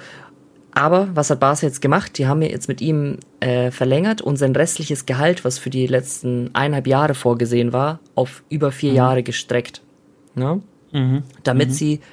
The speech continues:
Speaker 1: Financial Fairplay, äh, wieder Puffer haben und Ferran Torres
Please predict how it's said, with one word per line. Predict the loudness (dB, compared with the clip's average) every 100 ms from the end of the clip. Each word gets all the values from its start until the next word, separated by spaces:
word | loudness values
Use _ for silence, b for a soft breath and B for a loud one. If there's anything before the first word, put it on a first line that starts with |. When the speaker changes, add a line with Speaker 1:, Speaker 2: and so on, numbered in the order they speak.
| -6
Speaker 1:
Financial | 0 2 2 0
Fairplay, | 0 2 2 0 0 0 -4 B B -6
äh, | -2 0 0 0 0 -2 -6 -8
wieder | -2 0
Puffer | 0 -2 0 2
haben | 2 2
und | -2 -2
Ferran | 0 0 0
Torres | 2 2 2 -2